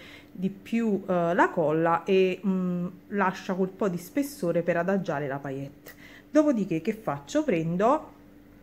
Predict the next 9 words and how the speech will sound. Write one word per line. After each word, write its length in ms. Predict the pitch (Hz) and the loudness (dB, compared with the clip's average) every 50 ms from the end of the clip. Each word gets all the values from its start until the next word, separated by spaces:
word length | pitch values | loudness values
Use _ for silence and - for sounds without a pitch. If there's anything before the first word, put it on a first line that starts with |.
| - - - - - | -20 -20 -20 -10 -4
la 140 | 208 208 196 | 0 2 4
mia, 540 | 202 220 220 202 185 170 165 165 165 165 170 175 | 4 6 6 4 4 4 2 2 0 0 -2 0
prendo 240 | - 208 196 185 185 | 2 2 2 2 2
un 100 | 190 196 | 0 -2
chiodino 600 | - - 240 196 202 196 196 185 180 175 175 175 | -2 -2 -2 0 2 2 2 2 0 0 0 0
di 100 | 175 180 | 0 -2
metallo 680 | 180 180 180 175 160 160 170 185 220 262 349 - - - - - - - - - - - - - - - - - - - - - - - - - - - - - - - - - - - - - - - | -2 -2 0 0 0 2 2 2 2 2 2 -2 -6 -18 -20 -20 -20 -20 -20 -20 -20 -20 -20 -20 -20 -20 -20 -20 -20 -20 -20 -20 -20 -20 -20 -20 -20 -20 -20 -20 -20 -20 -20 -20 -20 -20 -20 -20 -12 -2
e 300 | - 254 285 349 349 - - - - - - - - - - - - - - - - - | 2 2 2 2 2 -2 -8 -18 -20 -20 -20 -20 -20 -20 -20 -20 -20 -20 -20 -20 -20 -20
faccio 800 | - - - 180 175 175 - - - - 247 262 311 359 381 - | -10 -4 -2 -2 -2 -4 -6 -8 -4 -2 0 0 0 -2 -4 -10